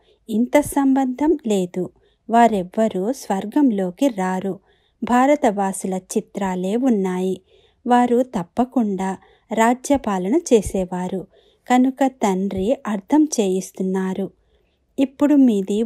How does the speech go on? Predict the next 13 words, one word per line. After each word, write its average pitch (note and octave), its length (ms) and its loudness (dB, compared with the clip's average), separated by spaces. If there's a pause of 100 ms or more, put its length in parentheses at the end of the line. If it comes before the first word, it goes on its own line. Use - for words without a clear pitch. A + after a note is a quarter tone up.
ఉన్నతమయ్యే C4 840 2
కళ. G3 260 -4 (560)
ఎవరి C4+ 300 2
చేతిని C#4 440 2
పట్టుకున్నారో B3+ 920 0 (420)
వారు A#3 420 4
మిమ్మలను G#3 560 2 (100)
జతలో G#3+ 480 0
తీసుకెళ్తారు. F#3 960 -2 (480)
భారతవాసులైన G3 1160 0 (420)
మనదే G3 500 0 (180)
ఉన్నతమయ్యే G#3 880 -2
కళ. F#3 280 -4